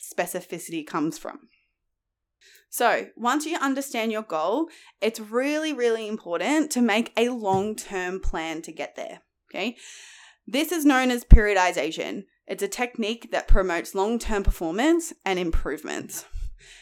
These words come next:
We can't just look at exercise programming, like, a month to month to month, because you don't see results in a month. You see results from consistent effort over years. And I say this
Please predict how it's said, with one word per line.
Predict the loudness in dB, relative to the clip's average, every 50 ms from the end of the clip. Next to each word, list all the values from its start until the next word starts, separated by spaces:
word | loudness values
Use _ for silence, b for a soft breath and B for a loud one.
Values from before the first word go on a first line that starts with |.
| B B B
We | -6 -6
can't | -4 0 2 4 6 6 4 2
just | 0 -2 -2
look | -2 0 0 0
at | 0 0
exercise | 0 -2 -2 -2 -4 -2 0 2 4 4 2
programming, | 2 2 2 2 2 2 2 2 2 0 0 -2 -4 -4 -8 -6 -4
like, | -4 -4 -4 -6
a | -8
month | -6 -4 -4 -4 -4 -6 -10 -14 -20 -12
to | -8 -4
month | -2 -2 -2 -2 -4 -8 -14 _
to | -10 -8 -4
month, | -2 0 2 4 4 4 6 6 4 B B B B B B B B
because | -10 -4 2 4 6 6 6 6 6 4 2 2 -2 -6 b b b b b
you | -4 -2 -2 2
don't | 2 4 4 4 2 2
see | 0 2 2 2 2
results | 0 2 4 4 4 4 2 -2 -8 -6
in | -4 -4
a | -2
month. | -2 -4 -4 -6 -10 -16 -20 b b b b b _
You | -4 -2 0 0
see | 0 0 -2 -4 -4 -4
results | -2 -2 0 2 2 2 2 0 -4 -4
from | -2 -2 -2 -2 -2
consistent | -2 -2 -2 -2 -2 -2 -2 -2 -2 -4 -2 -2
effort | -2 -2 -2 0 2 2 2 2 2 B B B B B 2
over | 4 4 4 4 0
years. | -4 -6 -6 -10 -8 -4 -4 -2 -2 -4 -4 -6 -10 -12 -16 B B B B B
And | -6 -6 -6 -4 -2
I | -2 -2
say | 0 0 2 2 4 4
this | 2 2 0 -2